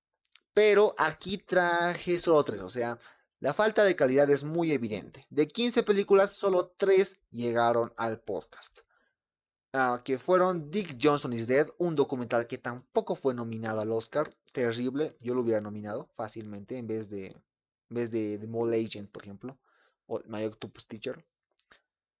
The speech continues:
The Hater, que es la anterior a este, es el anterior, es el anterior a este podcast, The Hater. Excelente película igual. Y esta, Las Tres Muertes de Maricela Escobedo, son las tres películas que recomiendo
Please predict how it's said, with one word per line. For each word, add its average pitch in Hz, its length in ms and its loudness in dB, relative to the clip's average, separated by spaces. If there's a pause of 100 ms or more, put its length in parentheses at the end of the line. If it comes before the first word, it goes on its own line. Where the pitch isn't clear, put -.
(640)
The 160 100 2
Hater, 202 640 4 (600)
que 147 160 4
es 147 80 4
la 135 80 4
anterior 127 420 4
a 135 60 8
este, 160 160 4
es 175 140 0
el 139 100 0
anterior, 120 500 0
es 120 100 -8
el 120 100 -6
anterior 117 420 0
a 101 120 0
este 101 260 -6
podcast, 113 520 -10 (220)
The 113 100 -12
Hater. 135 400 -8 (1400)
Excelente 117 500 -6
película 107 360 -10
igual. 113 280 -6 (1500)
Y 208 180 4
esta, 175 340 2
Las 135 120 -6
Tres 131 120 -4
Muertes 123 240 -2
de 113 80 -4
Maricela 110 380 -4
Escobedo, 123 420 -2
son 156 180 -6
las 135 220 -2
tres 165 280 0
películas 120 460 -4
que 123 120 -6
recomiendo 131 1200 -4